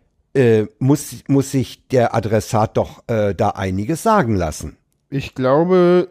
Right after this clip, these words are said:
Speaker 2: Frank, das sehe ich tatsächlich mal komplett anders als du. Wir dürfen nicht vergessen, das war für, für intern. Und ich glaube, dass die Leute tatsächlich intern anders reden als extern. Und man darf nicht vergessen, die wird intern halt eine gute Arbeit machen und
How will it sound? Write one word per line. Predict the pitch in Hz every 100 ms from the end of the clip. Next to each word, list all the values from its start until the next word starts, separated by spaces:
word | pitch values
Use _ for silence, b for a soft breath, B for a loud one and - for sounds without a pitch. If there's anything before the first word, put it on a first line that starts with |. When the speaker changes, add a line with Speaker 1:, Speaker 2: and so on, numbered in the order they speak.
| 117
Speaker 2:
Frank, | - - - - - 131 156 180 190
das | 147 139 160
sehe | 160
ich | 165 -
tatsächlich | 127 135 143 156 -
mal | 135
komplett | - 110 - 131 104
anders | 110 113 107
als | 104 101 -
du. | 98 - _ _ _ _ _ _ _ _ _ _ _ _ -
Wir | 120
dürfen | 139 170 202
nicht | 170
vergessen, | - 143 139 170 185
das | 139 139
war | 135 170
für, | - 147 139
für | - 143
intern. | 147 190 - - 120 139 220 - b b b b b 151
Und | 147
ich | -
glaube, | 185 214
dass | 185 -
die | 156
Leute | 151 160 156
tatsächlich | 156 - 185 143 -
intern | 170 175 - 160
anders | 139 165 180 123
reden | 131 143 135
als | 117
extern. | 117 - - 104 98 113 _ _ _ _ _ _ _ _ _ _ -
Und | 151 151 139 143
man | 156 151 156
darf | 170
nicht | 185 -
vergessen, | 170 156 170 180 151
die | 139
wird | 156 160
intern | 170 180 185 165
halt | 165
eine | 165 160
gute | 170 180 170
Arbeit | 208 160 120
machen | 123 - 175 156
und | 156 151